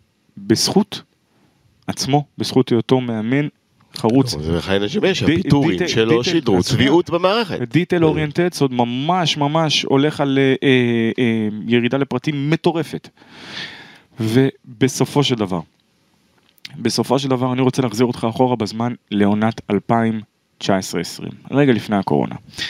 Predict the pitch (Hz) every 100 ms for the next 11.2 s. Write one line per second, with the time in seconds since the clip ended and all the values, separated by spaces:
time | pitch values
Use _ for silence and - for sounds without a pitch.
0 | - - - - - - - - - _
1 | _ _ - 123 127 135 180 175 156 170
2 | - 151 170 147 139 139 156 165 135 131
3 | 123 - 185 185 185 160 160 143 143 -
4 | 160 160 196 190 175 170 170 156 151 147
5 | - 180 175 170 147 139 139 156 151 147
6 | 143 156 147 135 151 156 147 139 131 151
7 | 156 151 151 143 156 185 170 156 143 139
8 | 151 165 151 156 143 175 165 156 165 160
9 | 143 147 175 180 - 139 139 139 135 123
10 | - 123 117 - 120 - - 131 131 135
11 | 107